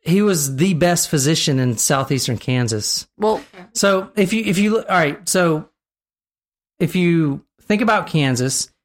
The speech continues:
Speaker 1: it's right above Oklahoma. If you don't know geography, look for the finger.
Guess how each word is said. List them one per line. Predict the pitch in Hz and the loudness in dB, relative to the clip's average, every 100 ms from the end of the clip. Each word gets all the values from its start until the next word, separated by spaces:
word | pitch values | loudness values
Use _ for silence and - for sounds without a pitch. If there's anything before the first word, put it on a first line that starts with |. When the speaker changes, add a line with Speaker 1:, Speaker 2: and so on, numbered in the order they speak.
| _ | _
Speaker 1:
it's | 151 | 0
right | 160 156 | 2 2
above | 165 165 156 | 2 2 2
Oklahoma. | 160 135 151 135 131 120 131 - _ _ _ _ _ _ | -2 0 0 2 2 0 -2 -6 _ _ _ _ _ _
If | 165 | -2
you | 147 | 2
don't | 180 190 | 2 2
know | 185 | 2
geography, | 165 165 143 135 - 135 131 - _ _ _ | 2 2 2 0 -2 -2 -2 -8 _ _ _
look | 151 160 | -2 0
for | - 170 | 0 0
the | 143 | 0
finger. | - 175 147 127 143 170 | 0 0 2 2 0 -4